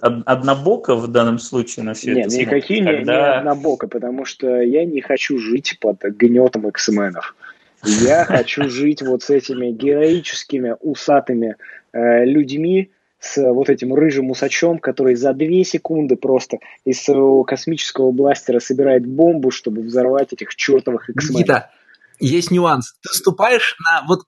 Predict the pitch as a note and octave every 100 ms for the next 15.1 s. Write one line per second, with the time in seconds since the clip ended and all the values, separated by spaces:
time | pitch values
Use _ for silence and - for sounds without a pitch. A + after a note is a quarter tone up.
0 | - C3 D#3+ D#3 C3 D3+ - C#3+ E3+ D#3
1 | C#3+ - E3+ D#3+ G3 E3 D#3+ - F3+ E3+
2 | C#3 A#2 A#2 A3+ - C4 - F#2+ - -
3 | - _ F3 F3 D3 D3+ G#3 A#3 - D3+
4 | C3 D#3+ F3+ - F3 D3+ C#3 C#3 C#3 C3+
5 | B2+ D3 C#3 D#3+ F3 D#3 D3 A2 - A2
6 | - - - - _ - B2 C3+ C3+ -
7 | - G3 E3 D3+ E3 C#3 - C#3 C#3 C3+
8 | C3+ - - C3 C3+ C3+ D3 - C3+ B2+
9 | C3+ C3 - A#2 - C3+ B2+ C3 C3 A#2+
10 | A#2 A#2 A#2+ A2+ A#2+ A#2+ - A2+ - A#2+
11 | E3+ - B2+ - - - - C3 A3 F#3
12 | G3 F#3+ E3 E3 D#3 D#3 E3+ D3 F#2 -
13 | A2 - C#3+ C3 C3 A#3 F3 - D3 C3
14 | B2+ B2 D#3 E3 E3+ _ E3 A2+ G#2 D3